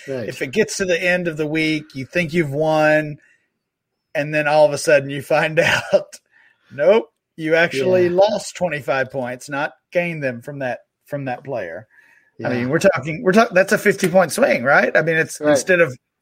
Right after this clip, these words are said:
Speaker 2: pl-, positive, you're going, you're not just losing the points.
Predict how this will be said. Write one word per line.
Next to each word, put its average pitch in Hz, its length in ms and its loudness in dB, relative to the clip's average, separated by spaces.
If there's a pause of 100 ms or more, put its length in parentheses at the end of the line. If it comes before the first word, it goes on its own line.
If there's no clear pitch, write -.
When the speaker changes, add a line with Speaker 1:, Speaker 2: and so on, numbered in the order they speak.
(320)
Speaker 2:
pl-, 185 300 2
positive, 165 500 0
you're 147 120 -6
going, 156 460 -6
you're 156 200 -6
not 233 180 4
just 175 160 -2
losing 175 380 2
the 143 100 -4
points. 127 460 -6